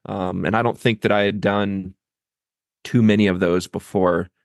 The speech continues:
Vienna. I was kinda saving them here for the last three weeks leading into, um, leading into D C. So, you know, maybe I, maybe I left something on the table too.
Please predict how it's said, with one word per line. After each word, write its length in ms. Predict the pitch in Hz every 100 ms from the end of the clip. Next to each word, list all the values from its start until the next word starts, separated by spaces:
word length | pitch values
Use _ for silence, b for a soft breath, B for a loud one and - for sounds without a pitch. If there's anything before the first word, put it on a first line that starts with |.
| -
Vienna. 400 | 92 95 95 92
I 60 | 92
was 160 | 90
kinda 220 | - 104 95
saving 480 | - 110 113 104
them 180 | 95 95
here 220 | 95 98
for 140 | 92 98
the 160 | - 95
last 640 | 95 98 92 - - - _ _
three 200 | - 110
weeks 540 | 95 98 95 - - - _ _ _ _ _
leading 340 | - 101 95 95
into, 560 | 90 95 - 95 95
um, 400 | 69 95 - - - _ _ _
leading 320 | - 95 92
into 220 | 82 - -
D 160 | -
C. 320 | - - 82
So, 400 | - - - - - B B B B
you 80 | -
know, 80 | 104
maybe 240 | 101 110
I, 140 | 127 123
maybe 240 | 110 127
I 80 | 131
left 240 | 131 123
something 300 | - 113 110 113
on 80 |
the 100 | 107
table 300 | 104 110 107
too. 320 | 95 - 98